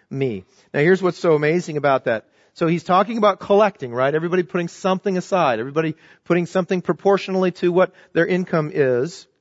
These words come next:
And what he says then after that is he calls it your gift, which is really amazing because it's actually the Greek word charis,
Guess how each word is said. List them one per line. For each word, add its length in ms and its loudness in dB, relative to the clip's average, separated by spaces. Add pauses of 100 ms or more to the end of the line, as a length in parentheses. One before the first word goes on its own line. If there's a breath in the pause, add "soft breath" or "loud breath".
(520 soft breath)
And 120 2
what 100 6
he 80 2
says 500 2 (600 soft breath)
then 420 4
after 300 2
that 160 4
is 80 -4
he 80 -4
calls 320 2
it 120 2
your 220 2
gift, 800 -2 (2500)
which 200 0
is 140 -6
really 460 4 (160)
amazing 500 -2
because 320 -4
it's 140 -6
actually 260 -2
the 80 -4
Greek 260 -6
word 260 -4
charis, 800 -6